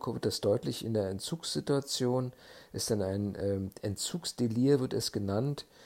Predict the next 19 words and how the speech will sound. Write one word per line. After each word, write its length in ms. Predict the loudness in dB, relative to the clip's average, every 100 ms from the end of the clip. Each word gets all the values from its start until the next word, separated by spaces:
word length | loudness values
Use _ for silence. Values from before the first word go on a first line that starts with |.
| -20 -20 -6
ähm, 400 | 0 2 2 0
aber 240 | 0 2 2
es 140 | 0
gibt 200 | -4 -4
auch 140 | -6 -6
das 200 | -6 -2
sogenannte 400 | 0 2 0 -4
Kontinuitätsdelir, 1500 | -2 -2 -2 -2 0 0 2 0 0 -2 0 4 6 6
das 160 | 6 4
sind, 360 | -2 -4 -6
äh, 200 | 0 2
bei 200 | 2 2
den 160 | 2 2
Leuten, 440 | 2 4 2 -2
die 100 | -2
jetzt 220 | 0 0 -2
ständig 440 | 0 0 0 -2
weiter 300 | -2 -2 -2
saufen. 480 | -2 -2 -2 -6